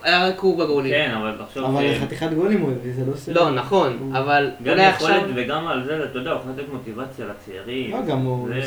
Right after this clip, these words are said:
Speaker 3: שחקן עם
Speaker 2: זה טוב.
Speaker 3: ניסיון, גם, אה, שחק-, מחו"ל מכירים אותו, מפי אס וי, יודעים מי הוא.
Speaker 1: אני גם, אני לא זה, אני, אבל אני, החזר-, החזרה שלו למכבי תל אביב הייתה קצת עגומה.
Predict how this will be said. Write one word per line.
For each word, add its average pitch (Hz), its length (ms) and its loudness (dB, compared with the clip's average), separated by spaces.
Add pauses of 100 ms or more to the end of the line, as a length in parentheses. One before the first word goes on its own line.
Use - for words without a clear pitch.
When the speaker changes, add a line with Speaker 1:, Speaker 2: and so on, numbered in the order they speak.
Speaker 3:
שחקן 170 200 -2
עם 196 120 0
Speaker 2:
זה 160 60 0
טוב. 143 200 0
Speaker 3:
ניסיון, 170 280 0
גם, 131 160 -2 (460)
אה, 131 60 -2 (400)
שחק-, 135 180 -8 (240)
מחו"ל 156 320 -2
מכירים 151 420 -4
אותו, 170 160 -8
מפי 127 360 -8
אס 123 180 -10
וי, 160 120 -2
יודעים 147 360 -2
מי 175 100 -4
הוא. 139 100 -6 (1500)
Speaker 1:
אני 143 200 -2
גם, 165 240 6
אני 139 100 4
לא 190 340 4
זה, 127 320 0
אני, 143 200 0
אבל 151 180 0
אני, 170 120 2
החזר-, 170 380 -4
החזרה 170 280 -2
שלו 185 160 -2
למכבי 165 200 -2
תל 156 140 -2
אביב 190 440 -2
הייתה 131 160 -2
קצת - 160 -12 (280)
עגומה. 143 560 -2